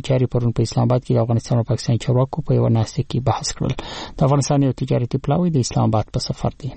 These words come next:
نور تفصیل په دې ریپورت کې. په مذاکراتو کې د پاکستاني ډلې مشري د تجارت سیکرټري محمد یونس هډاګا او د افغانستان هغې د تجارت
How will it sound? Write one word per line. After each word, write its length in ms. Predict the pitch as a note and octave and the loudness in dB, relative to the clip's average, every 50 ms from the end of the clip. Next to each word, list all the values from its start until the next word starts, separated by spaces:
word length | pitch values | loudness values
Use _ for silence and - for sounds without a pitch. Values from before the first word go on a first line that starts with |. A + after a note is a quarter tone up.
| D#3+ C#3 | 0 2
نور 220 | C3 B2+ - C3+ | 2 2 0 -2
تفصیل 260 | - - - F#3 G#3 G3+ | -4 -2 0 -2 -2 -2
په 180 | - - - - | -4 -8 -8 -6
دې 100 | - - - - | -4 -4 -6 -6
ریپورت 280 | - - - - - - | -8 -12 -12 -10 -10 -10
کې. 160 | - - - - - - - - - - - - - - - - - - | -12 -12 -14 -20 -20 -20 -20 -20 -20 -20 -20 -20 -20 -20 -20 -8 -2 2
په 160 | D3+ D3+ D#3 D#3+ E3 | 2 2 4 2 2
مذاکراتو 520 | E3 D3+ D#3+ D#3+ D3 - F3+ F3 D#3+ - E3 | 2 2 2 0 0 0 -2 -2 -2 -4 -6
کې 280 | - - F3 E3+ D3 | -4 -2 0 0 2
د 160 | D#3+ D3+ C#3+ - - | 2 0 0 0 0
پاکستاني 480 | C3+ B2+ - - C#3+ C3 C3 C#3+ C#3+ C3 C3 | -2 -2 -2 0 2 2 4 4 4 2 2
ډلې 180 | C3+ B2+ C3+ B2+ B2 | 2 2 2 2 2
مشري 320 | A2+ - - B2+ A#2+ C3+ C3 B2+ | 2 0 0 0 2 2 2 2
د 120 | B2 A2 - | 0 0 0
تجارت 500 | B2+ A2+ A2 A2+ A2+ A#2+ B2 - _ - - A2+ A2 G#2+ - | 0 0 2 2 2 2 0 -2 _ -4 -4 -2 -2 -2 -2
سیکرټري 400 | - B2 G#2+ - - - C3+ C3+ C3 | -2 -2 -2 -2 0 2 4 4 4
محمد 420 | A#2 F#2+ G#2 A#2 A2+ A2+ G#2+ G2 A#2+ | 4 4 4 2 2 2 2 2 2
یونس 280 | A2+ A2+ A#2 A2+ - - - | 2 2 2 0 -2 -4 -4
هډاګا 420 | A2 G2+ G#2+ G#2+ G#2+ G#2+ C3 C#3 C#3+ | -2 0 0 0 0 2 2 2 2
او 40 | C3+ B2 A2+ | 2 0 0
د 80 | A#2 G#2+ | 0 0
افغانستان 580 | G#2 A2+ G#2+ G#2+ - - - C3 B2 B2 A#2 G2+ | 0 0 -2 -2 -2 -2 -2 0 2 2 2 2
هغې 340 | A2 G#2+ G#2+ G#2+ A#2 B2 A2+ | 2 2 2 2 2 2 2
د 120 | A2+ G#2+ - - | 0 0 0 -2
تجارت 400 | G#2+ G#2+ G#2+ G#2 A2+ A2 - | 0 0 0 0 0 0 0